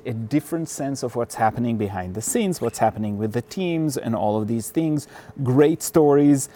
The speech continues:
Uh, you can see that the text is limited, so you can, uh, manage to read without, uh, overloading. The text is fairly, uh, simple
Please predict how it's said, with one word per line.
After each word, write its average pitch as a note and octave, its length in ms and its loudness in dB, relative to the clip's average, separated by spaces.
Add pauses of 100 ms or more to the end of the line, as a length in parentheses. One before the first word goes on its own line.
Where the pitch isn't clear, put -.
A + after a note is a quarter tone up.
(260)
Uh, B2 40 0
you A2+ 480 0
can C#3 140 2
see D3+ 200 4
that C3+ 240 0
the A2+ 580 2 (140)
text - 400 -6
is A#2+ 220 0
limited, F3 480 4
so D3 140 2
you B2 200 2
can, A#2+ 460 2
uh, A#2 180 -2
manage A#2+ 800 -6
to C3 100 -10
read B2+ 580 -4 (280)
without, A2 480 2
uh, A2+ 260 -2
overloading. C#3 720 2
The B2 100 4
text - 300 -4
is A2+ 140 -8
fairly, A2+ 640 -4
uh, F#2+ 480 -12
simple C#3 640 -4